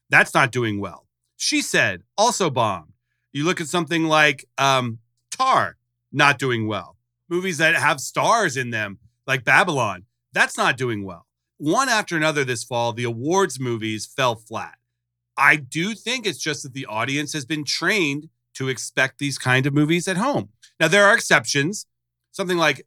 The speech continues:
Everything Everywhere All at Once is the exception that proves the rule. It was a tiny movie, but it felt big. It felt like an event. And that grossed a hundred million worldwide.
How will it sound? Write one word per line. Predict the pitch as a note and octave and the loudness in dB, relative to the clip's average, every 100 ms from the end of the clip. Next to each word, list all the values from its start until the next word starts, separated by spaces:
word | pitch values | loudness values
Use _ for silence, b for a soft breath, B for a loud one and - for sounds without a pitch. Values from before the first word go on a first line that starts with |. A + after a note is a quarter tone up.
| - | -6
Everything | D#3+ F3+ E3+ | -2 0 2
Everywhere | C#3+ C#3 C3+ C3+ C3+ | 2 0 0 0 0
All | A#2 B2 | -2 -2
at | A#2 | -4
Once | G#2+ B2+ G3+ - - _ _ _ _ _ - | -4 -4 -6 -10 -14 _ _ _ _ _ -4
is | D3+ D3+ D3 C#3+ B2 - - | 0 2 2 0 -4 -10 -6
the | C3+ | -6
exception | - D#3+ C#3+ D#3+ | 0 -2 -2 -10
that | |
proves | C#3+ D3 D#3 | -6 -6 -6
the | F3+ | -6
rule. | B2 A2+ D3 | -4 -4 -6
It | |
was | C3 B2 | -8 -10
a | - - | -14 -8
tiny | C#3 D3+ E3 | -4 0 0
movie, | B2+ A#2+ C#3+ G3 _ _ _ _ | 0 -2 -4 -6 _ _ _ _
but | D#3+ D3 | 0 2
it | D3 | 0
felt | - - D#3+ - B2 | -2 0 0 0 -8
big. | A#2 G2 F2 | -6 -6 -10
It | G#2 | -16
felt | - D3 D3 | -8 -6 -6
like | C3 A#2 | -8 -8
an | A#2 | -8
event. | G#2+ G2 F#2+ B2 | -8 -8 -10 -6
And | D#3 | -6
that | - | -4
grossed | F#3+ D3 | -6 -6
a | D3 | -6
hundred | D#3+ E3+ | -6 -6
million | E3+ E3 D#3 | -4 -2 -4
worldwide. | D3+ E3 C#3+ G3 C#3+ F#2+ | -6 -8 -8 -8 -8 -12